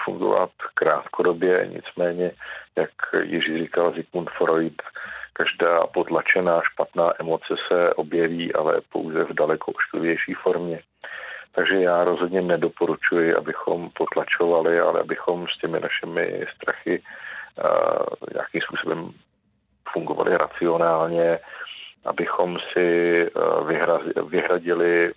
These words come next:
přesně jasný čas, třeba de-, denně deset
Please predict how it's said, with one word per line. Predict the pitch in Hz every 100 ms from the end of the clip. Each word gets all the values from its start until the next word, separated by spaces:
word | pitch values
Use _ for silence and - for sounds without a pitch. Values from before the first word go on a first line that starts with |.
| _
přesně | - 92 - 87
jasný | 87 - 92 90
čas, | - 85 76 85 - - - - - -
třeba | - 82 82
de-, | 78 76 73
denně | 85 85 82
deset | 82 82 - 85